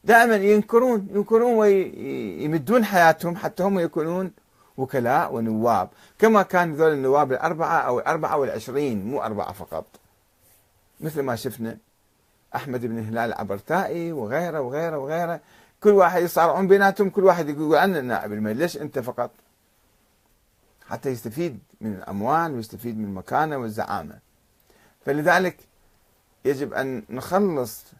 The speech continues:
تراث أهل البيت وحقيقة مذهبهم من مذاهب الغلاة والمندسين في هذا التراث، وعلى علمائنا في الحوزة العلمية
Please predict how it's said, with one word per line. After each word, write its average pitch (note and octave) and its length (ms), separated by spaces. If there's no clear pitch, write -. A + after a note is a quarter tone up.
تراث A2 320
أهل G2 200
البيت F#2 440
وحقيقة A2+ 1500
مذهبهم C3+ 680
من C#3+ 200
مذاهب C3 440
الغلاة A2+ 520
والمندسين A#2 760
في A2 160
هذا F#2 140
التراث، F2+ 460
وعلى A#2+ 300
علمائنا D3 720
في A#2 100
الحوزة C3 380
العلمية F#2 580